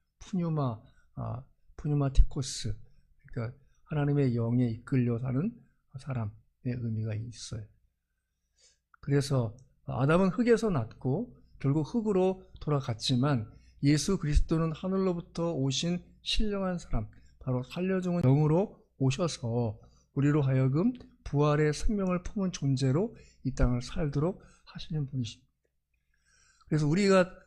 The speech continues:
흙에 속한 자의 형상을 입은 것 같이 하늘에 속한 이의 형상도 입으리라. 결국,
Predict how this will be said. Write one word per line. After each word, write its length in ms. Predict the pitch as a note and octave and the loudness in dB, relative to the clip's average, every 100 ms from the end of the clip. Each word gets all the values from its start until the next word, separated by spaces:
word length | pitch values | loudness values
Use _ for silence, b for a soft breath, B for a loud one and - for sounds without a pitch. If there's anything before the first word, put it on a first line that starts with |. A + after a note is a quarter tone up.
| _ | _
흙에 280 | - A3+ A#3 | -6 0 2
속한 540 | A3 G#3+ - G#3 F#3+ | 2 -2 -2 0 0
자의 300 | F3 E3+ E3+ | 2 2 2
형상을 520 | E3 G3 G3 F#3 F3+ D3+ | 0 -2 -2 -2 -2 0
입은 220 | C3+ C#3+ | 0 0
것 160 | C3 | -2
같이 540 | C3 A2 - - G#3 A#3+ B B B | -4 -6 -6 -4 -4 -6 B B B
하늘에 340 | - G3 F#3 F3+ | -4 -2 0 -2
속한 500 | F3+ - - E3 D3+ | -6 -6 -4 -2 -2
이의 320 | B2+ C3+ C3 - | 0 2 0 -4
형상도 800 | D#3 D#3+ D#3 D3 C#3+ G3 A3+ B B - | -8 -6 -6 -4 0 0 0 B B -4
입으리라. 640 | C#3 D3+ A#2 A2 G#2+ G#2 b b b b b | -2 -2 -2 0 0 -2 b b b b b
결국, 400 | - D#3 E3 - | -6 -2 -4 -6